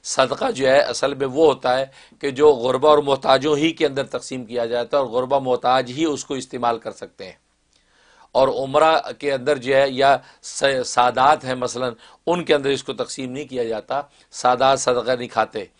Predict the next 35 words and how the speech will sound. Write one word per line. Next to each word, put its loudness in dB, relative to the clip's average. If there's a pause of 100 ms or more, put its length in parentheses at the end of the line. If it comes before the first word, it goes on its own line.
(340)
लेकिन -8
ये -2
है -2
कि -4
आम 2
तौर 0
पे -8
जो 0
है 0 (280)
वो -2
गुरबा 4
के -4
अंदर, -2
मोहताजों 0
के -6
अंदर -4
जो -8
है -6 (300)
इसको -10
तकसीम -10
किया -4
जाता -4
है, -8
ये -4
सदका -2
कहलाता -2
है। -8 (760)
अगर 2
जो -2
है 4
वो, -2 (400)
अ, -2
यहाँ -2
तक -4
कि -4